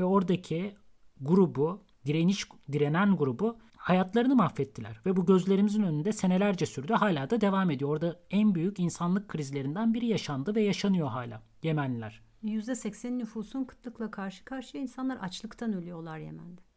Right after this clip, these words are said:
Speaker 1: O yüzden de Joe Biden da çıkıp da Amerikan agresyonu ve mazlum halkların hakkı falan dediğinde bana bir bulantı geliyor işin açıkçası.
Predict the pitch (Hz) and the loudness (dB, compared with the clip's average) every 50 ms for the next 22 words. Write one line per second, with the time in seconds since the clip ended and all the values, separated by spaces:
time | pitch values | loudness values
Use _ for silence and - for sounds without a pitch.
0 | _ - - - - - - 170 180 190 190 202 262 262 233 202 170 - 185 185 | _ -20 -20 -20 -20 -8 2 4 4 4 6 4 4 4 4 4 2 2 2 2
1 | 190 180 196 202 202 190 196 180 180 180 - - - - 220 - - 190 160 165 | 4 4 4 4 4 2 2 0 0 -4 -6 -8 -8 -8 -8 -2 -2 0 2 2
2 | 175 175 185 180 - 185 180 170 165 - 175 170 - - 175 170 170 165 165 160 | 2 2 0 0 0 0 0 0 0 0 -2 -4 -2 -2 -4 -2 -2 0 0 2
3 | 156 170 160 156 185 180 - - 170 170 - - 156 156 - - 135 - - 180 | 2 0 0 0 -2 -2 0 0 -2 -2 -2 -4 -4 -4 -4 -4 -6 -6 -8 -6
4 | - - 175 190 180 175 160 143 143 139 147 202 196 175 170 185 190 180 202 175 | -4 -2 -2 0 0 0 -2 -2 -2 -2 -2 0 0 0 0 0 0 0 0 0
5 | 165 170 165 170 175 165 - 185 165 175 165 165 175 151 127 - - 139 131 120 | 0 0 2 2 0 0 0 0 0 2 2 2 2 2 0 -2 -4 -6 -6 -6
6 | - - 117 - - 117 110 - - | -6 -10 -10 -8 -10 -10 -10 -10 -12